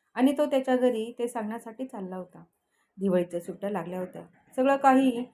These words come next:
आनंदी आनंद वातावरण होतं, पण या वातावरणामध्ये पोलीस त्यांचा फायदा करून घेतच असतात, कारण माणसांना घाई असते. काही ना काही कारण,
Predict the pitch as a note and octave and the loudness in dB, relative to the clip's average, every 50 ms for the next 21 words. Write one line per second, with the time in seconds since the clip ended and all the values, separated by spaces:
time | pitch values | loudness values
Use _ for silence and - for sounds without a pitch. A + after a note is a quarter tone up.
0 | _ _ _ - - - _ - A#3+ C4 C4+ D4 D4 C#4+ C#4+ C#4+ C#4+ C#4 B3+ A#3+ | _ _ _ -20 -20 -20 _ 0 4 4 6 6 4 4 2 2 4 4 4 4
1 | A#3+ A#3+ B3 B3 B3 A#3+ A#3+ A#3 A3+ G#3 G3+ A3 G#3+ G#3 G#3 G#3+ A3 A3 G3+ - | 4 2 0 0 0 0 2 2 2 2 2 0 -2 0 0 -4 -6 -6 -8 -10
2 | - D3+ - - - - - - - - - G3+ G3 F#3+ G3 F#3+ F3+ F3+ F3+ - | -10 -14 -16 -16 -20 -20 -20 -20 -20 -12 -6 -4 0 0 2 0 0 -2 -4 -8
3 | - - - - - _ - F#3+ F#3 F3+ - F#3 F#3 F#3 F3+ F#3 F#3 F#3 F#3 F#3 | -14 -20 -20 -20 -20 _ -6 -6 -6 -4 -4 -4 -4 -4 -4 -4 -6 -6 -6 -6
4 | F#3 F#3 F#3+ G3 - G3+ G3 G#3 G#3+ G#3+ A3+ A3 A3 G3+ - G3 F#3+ F#3+ - - | -6 -6 -8 -4 0 0 2 2 0 -2 -2 -4 -4 -4 -4 -6 -6 -6 -8 -18
5 | - _ _ _ - C4 C4+ C4+ C#4 C#4+ C#4+ C#4+ C#4 B3 C4 C4 B3 B3 B3 C4 | -20 _ _ _ -2 0 0 2 2 2 2 2 2 4 4 4 4 2 0 0
6 | C4 - A#3+ G#3 - - - D#3+ D#3 _ _ _ _ _ - F#3+ E3+ E3+ D#3 E3+ | -4 -4 -4 -10 -10 -10 -16 -16 -16 _ _ _ _ _ -8 -8 -6 -6 -8 -10
7 | F3+ _ _ _ _ _ _ _ _ _ G3+ G#3+ A3 A3+ G#3+ A#3+ A#3+ B3+ B3+ B3 | -14 _ _ _ _ _ _ _ _ _ -4 -2 -2 -2 0 0 2 2 2 2
8 | A#3 A#3 A#3 A#3+ A#3+ A3 G#3+ - - F3 F3+ F#3+ G3 _ - G#3 A#3 B3 C4 C4 | 2 0 -2 -2 -2 -4 -6 -8 -14 -16 -14 -14 -16 _ -2 0 4 4 6 6
9 | C4 C4 C4 B3 B3+ B3+ B3+ - A#3 A3 A3 A3 G#3+ A3+ B3 | 4 4 2 2 2 2 2 2 -2 0 0 0 -2 -2 -6